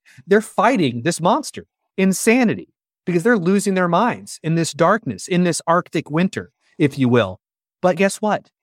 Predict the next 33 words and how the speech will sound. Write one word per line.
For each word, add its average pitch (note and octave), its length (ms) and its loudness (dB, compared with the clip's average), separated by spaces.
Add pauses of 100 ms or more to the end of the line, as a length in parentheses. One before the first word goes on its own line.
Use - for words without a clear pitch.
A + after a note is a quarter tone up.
(160)
They D#3+ 100 2
aren't F3 240 0
crazy F3 420 -2
because C3+ 260 -4
my D3+ 160 2
wild D#3 380 0
card C3 220 -2
is B2+ 80 -6
Syl D3+ 260 -2
from B2+ 160 -8
Species. B2+ 600 -8
There E3 140 -2
is F3 120 -4
an E3+ 80 -2
identical F#3 960 0
twin F3 520 2 (280)
to A3+ 220 2
the F#3+ 140 4
whore D3 480 2 (300)
in A3 280 6
this A3+ 280 2
movie F#3 520 0 (140)
that E3 100 0
is D#3 100 -2
secretly G3+ 520 0
an F3 160 0
alien E3 460 2 (240)
killing G#3+ 440 2
everyone C#3+ 460 0
in E3+ 200 0
this D3+ 180 0
snowy F3+ 440 2
environment. C3 680 0